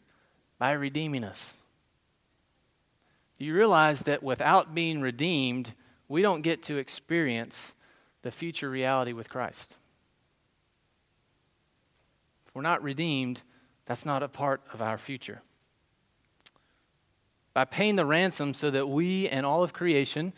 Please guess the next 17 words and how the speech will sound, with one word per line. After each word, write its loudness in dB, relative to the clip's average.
um, -6
can -6
be, -2
uh, -4
with -4
him, 0
by 2
paying 2
that 2
ransom, -2
he -4
allowed 4
us 0
to -10
partake 0
in -4
that. -6